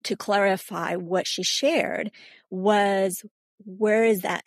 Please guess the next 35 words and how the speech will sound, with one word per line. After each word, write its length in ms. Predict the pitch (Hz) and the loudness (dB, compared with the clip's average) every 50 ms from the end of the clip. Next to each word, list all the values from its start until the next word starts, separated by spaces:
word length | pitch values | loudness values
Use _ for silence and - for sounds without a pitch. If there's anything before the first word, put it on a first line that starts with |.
| _ - | _ -4
extra 380 | 214 - - - - - 196 | -4 -4 -4 -6 -4 -4 -4
money 640 | 185 190 185 190 196 196 196 196 190 185 196 190 - _ _ _ _ _ - | -2 -2 -2 -2 -2 -2 -2 -2 -2 -4 -4 -6 -8 _ _ _ _ _ -10
that 280 | 180 202 196 175 - - _ _ - _ _ _ _ _ _ | -4 -2 -2 -2 -4 -6 _ _ -20 _ _ _ _ _ _
she's 320 | - - - 220 196 - | -4 0 0 0 2 0
wanting 280 | 202 185 190 180 180 170 | -2 -2 -2 -2 -2 -4
to 220 | - - - - 202 | -6 -8 -6 -2 0
make 420 | 196 202 226 226 220 185 180 208 | 2 4 4 4 4 2 0 -2
gonna 240 | - 190 175 175 165 196 - | -2 -2 -2 -2 -4 -8 -2
go 180 | - 202 185 185 | 0 2 2 2
towards? 480 | - - - - - - - - - - | 0 -4 -8 -8 -8 -8 -8 -10 -8 -8
Is 160 | 185 175 - | -8 -8 -8
this 180 | 156 - - | -10 -10 -12
going 400 | - - 175 170 - - - - - _ _ _ _ _ _ - | -12 -10 -10 -10 -8 -10 -12 -14 -16 _ _ _ _ _ _ -10
to 160 | - - - - | -8 -8 -6 -8
extra 360 | - - - - - 208 180 | -10 -8 -6 -4 -4 -4 -4
towards 300 | - - 180 180 165 - | -4 -4 -4 -4 -4 -6
the 60 | - | -8
house? 420 | - - - 214 220 208 208 - - | -8 -2 0 2 2 2 0 -2 -2
What 160 | 202 185 196 | -2 0 0
exactly?" 580 | 185 170 180 - 262 320 - - - - - 208 - _ _ _ _ _ _ _ _ _ _ | 0 -2 -2 -2 -2 -2 -4 -8 -10 -10 -10 -12 -16 _ _ _ _ _ _ _ _ _ _
So 360 | - - - 262 262 254 247 | -12 -2 2 4 4 4 4
she 280 | 233 - - 285 285 294 | 4 2 2 2 2 2
responds, 840 | 311 339 339 - - - - - - - - - - - - - - _ _ _ _ _ _ _ _ _ _ _ _ _ _ _ _ _ | 2 0 0 -2 -4 -6 -6 -6 -6 -8 -10 -12 -12 -12 -12 -14 -16 _ _ _ _ _ _ _ _ _ _ _ _ _ _ _ _ _
"We'd 200 | 196 202 220 202 | 0 0 2 2
love 300 | 185 185 190 196 220 - | 2 2 2 2 2 2
to 100 | - 247 | -2 -4
put 340 | 220 - - 220 208 190 - _ _ | -4 -2 0 0 0 0 0 _ _
this 240 | 220 202 196 - - | -6 -6 -6 -4 -4
extra 340 | 180 202 - - - 208 180 | -6 -6 -4 -6 -4 -4 -2
money 240 | 180 180 180 180 175 | -2 -2 -2 -2 -4
towards 340 | - - - 185 175 - - | -6 -4 -2 -2 -2 -2 -4
a 60 | - | -4
wedding 380 | 175 185 190 208 208 220 214 - | 0 2 2 2 2 2 0 0
and 140 | - 196 170 | 0 -2 -4
honeymoon. 640 | 165 - - 214 208 196 180 175 - - - 226 | -4 -2 -2 0 0 0 -2 -4 -6 -10 -12 -14